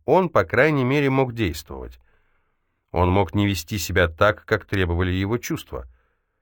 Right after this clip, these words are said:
Его бесили собственные реакции и ощущения.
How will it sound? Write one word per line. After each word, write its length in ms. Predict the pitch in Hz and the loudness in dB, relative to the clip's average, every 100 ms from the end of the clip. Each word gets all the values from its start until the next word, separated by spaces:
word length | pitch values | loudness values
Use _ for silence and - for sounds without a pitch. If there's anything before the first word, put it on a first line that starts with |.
| _ - | _ -2
Его 200 | 92 95 | 0 0
бесили 420 | 95 - 139 87 | -2 -2 -2 -2
собственные 640 | 80 87 - 82 80 82 | -2 -4 -4 -2 0 2
реакции 560 | 82 87 82 - 87 87 | 2 0 0 -2 -4 -2
и 60 | 90 | 0
ощущения. 880 | 82 - 90 - 82 71 62 65 | -2 -4 -8 -8 -8 -10 -12 -16